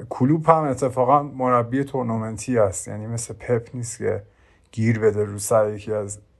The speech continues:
ایدئال‌هاش. ما همیشه لیورپول رو با گگن پرسینگ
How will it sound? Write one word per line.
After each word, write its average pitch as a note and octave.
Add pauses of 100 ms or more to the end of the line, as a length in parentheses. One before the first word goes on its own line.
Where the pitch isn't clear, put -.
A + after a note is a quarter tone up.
ایدئال‌هاش. G#2 (520)
ما -
همیشه C3
لیورپول B2
رو C#3+
با C3
گگن A2+
پرسینگ A#2